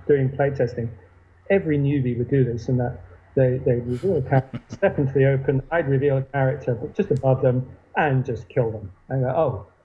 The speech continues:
yes," I said, "that's the kind of game we've got here." And, um, but very quick playing. You know, you get a whole game done in half an hour.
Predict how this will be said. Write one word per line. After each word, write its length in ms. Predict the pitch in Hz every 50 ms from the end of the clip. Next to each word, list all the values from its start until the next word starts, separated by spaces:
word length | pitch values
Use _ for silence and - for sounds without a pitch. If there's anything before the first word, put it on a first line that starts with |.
| _
yes," 280 | - 117 107 98 101 -
I 80 | 110
said, 180 | 107 - - 143
"that's 280 | - 127 147 - - -
the 60 | 151
kind 260 | 131 - 139 135 135
of 80 | 143 135
game 240 | 139 135 135 135 135
we've 120 | 127 123
got 220 | - 120 110 - - -
here." 200 | - - 90 - - - - - - - - - - - -
And, 240 | 165 165 175 180 190 190
um, 180 | 180 175 185 -
but 160 | - 185 165 135
very 360 | 127 123 151 151 175 185 175
quick 280 | - - 170 - -
playing. 300 | - 196 175 131 - 101 - -
You 100 | 139 120
know, 100 | 117 117
you 100 | 127 127
get 100 | 143 -
a 40 | 120
whole 200 | 127 156 165 147
game 240 | 135 147 139 131 127
done 120 | 135 131
in 100 | 131 127 127
half 280 | 123 131 131 123 -
an 80 | 135 120
hour. 240 | 117 117 - -